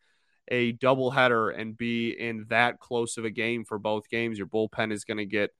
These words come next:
uh, burned through. And that's what happened. Bullpen got burned through in the first game 'cause it was a one-run game.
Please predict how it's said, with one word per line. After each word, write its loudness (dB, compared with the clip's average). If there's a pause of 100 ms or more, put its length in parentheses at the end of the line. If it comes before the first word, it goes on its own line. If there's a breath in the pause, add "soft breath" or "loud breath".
(420)
uh, 6 (220)
burned 8
through. 0 (500)
And 4
that's 6
what 6
happened. 6 (120)
Bullpen 0
got 4
burned 2
through 0
in 0
the -4
first 4
game 6
'cause -4
it 2
was 2
a 4
one-run 4
game. 6